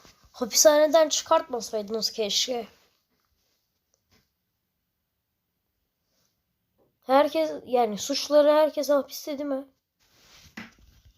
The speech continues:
Herkes içeride. Herkes içeride.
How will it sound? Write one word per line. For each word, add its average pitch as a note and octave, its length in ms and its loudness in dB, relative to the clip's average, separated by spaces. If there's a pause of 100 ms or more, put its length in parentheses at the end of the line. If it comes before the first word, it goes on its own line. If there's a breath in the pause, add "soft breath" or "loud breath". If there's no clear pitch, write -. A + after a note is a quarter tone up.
(1300)
Herkes B3 520 -2
içeride. C4+ 600 2 (1600)
Herkes B3 460 -4
içeride. C4 560 -4